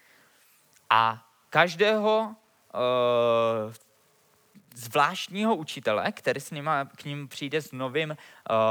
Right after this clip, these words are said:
pojmem nějakého nového boha, rádi uvítají. Židé jsou mezi tím národ,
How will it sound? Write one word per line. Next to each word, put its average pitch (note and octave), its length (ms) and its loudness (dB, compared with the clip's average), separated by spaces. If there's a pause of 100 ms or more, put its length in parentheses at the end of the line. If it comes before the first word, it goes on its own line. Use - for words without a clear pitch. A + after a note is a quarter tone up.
(320)
pojmem B2 720 -2
nějakého A#2+ 480 -2
nového A#2+ 380 0
boha, A#2 400 -6 (800)
rádi B2 360 2
uvítají. G2+ 480 -10 (1800)
Židé C3+ 880 -2
jsou C#3+ 260 -4
mezi D3 400 -2
tím A#3 300 -6
národ, B2+ 580 -4